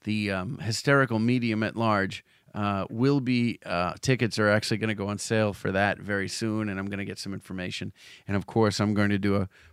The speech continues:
promo over the next week, so all this stuff will be good. So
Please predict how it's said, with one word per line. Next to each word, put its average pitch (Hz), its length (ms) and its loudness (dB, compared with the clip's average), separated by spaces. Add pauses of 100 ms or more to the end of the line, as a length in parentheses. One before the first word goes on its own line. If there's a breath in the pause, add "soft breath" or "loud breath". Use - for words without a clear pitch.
promo 107 680 4
over 107 200 -2
the 101 80 0
next 95 320 -4
week, 101 340 -6
so 95 220 -4
all 95 260 0
this 95 180 -6
stuff - 220 -6
will 92 60 -10
be 98 120 -8
good. - 200 -8
So 95 200 -6